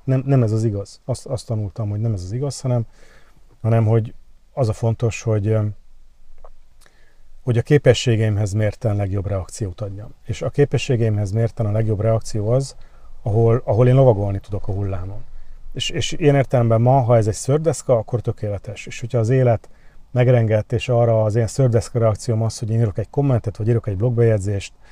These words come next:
vagy teljesen mindegy, valahogy akkor én részt akarok venni ebben a felindultságomban, valamiféle közösségnek a működésébe vagy életébe,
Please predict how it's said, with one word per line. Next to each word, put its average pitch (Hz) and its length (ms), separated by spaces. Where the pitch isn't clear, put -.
vagy 107 420
teljesen 127 380
mindegy, 107 400
valahogy 117 340
akkor 110 240
én 110 80
részt 113 240
akarok 110 340
venni 110 420
ebben 117 300
a 110 40
felindultságomban, 107 1300
valamiféle 120 520
közösségnek 104 680
a 113 40
működésébe 104 640
vagy 101 140
életébe, 107 640